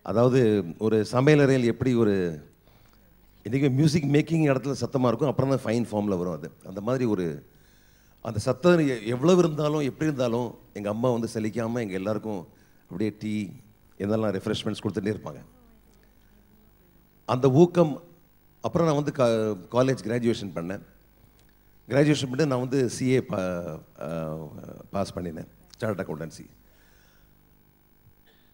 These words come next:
அது முடிக்கிற போது, முடிச்ச அப்புறம் நான் என்ன பண்ணேன்னா, நான் வந்து இந்த meanwhile I was composing music. முக்கியமா என்ன சொல்ல விரும்புறேன்னா,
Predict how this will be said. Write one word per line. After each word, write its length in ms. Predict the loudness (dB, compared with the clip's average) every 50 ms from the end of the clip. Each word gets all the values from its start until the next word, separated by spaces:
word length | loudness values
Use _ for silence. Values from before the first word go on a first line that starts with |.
| _ _ _ _ _ _ _ _ _ _ 4
அது 220 | 6 6 8 8
முடிக்கிற 440 | 6 6 4 4 4 2 2 2 4
போது, 180 | 2 2 2
முடிச்ச 260 | 2 0 -2 0 0 0
அப்புறம் 300 | 2 2 2 2 2 2
நான் 120 | 2 0
என்ன 240 | 0 0 0 0 0
பண்ணேன்னா, 20 |
நான் 140 | 0 -2 -2
வந்து 240 | -2 0 0 0 0
இந்த 180 | 2 0 -2
meanwhile 380 | -2 0 0 0 2 2 2 2
I 60 | 2
was 420 | 0 0 -2 -4 -8 -14 -10 -8 -8
composing 440 | -2 0 0 -2 -2 -4 -8 -8
music. 160 | -10 -10 -12 -16 -18 _ _ _ _ _ _ _ _ _ _ _ _ _ _ _ _
முக்கியமா 360 | 0 2 2 4 4 4 6
என்ன 160 | 6 6 6 4
சொல்ல 220 | 4 6 6 6
விரும்புறேன்னா, 600 | 4 4 4 2 2 0 0 -2 -4 -6 -8 -10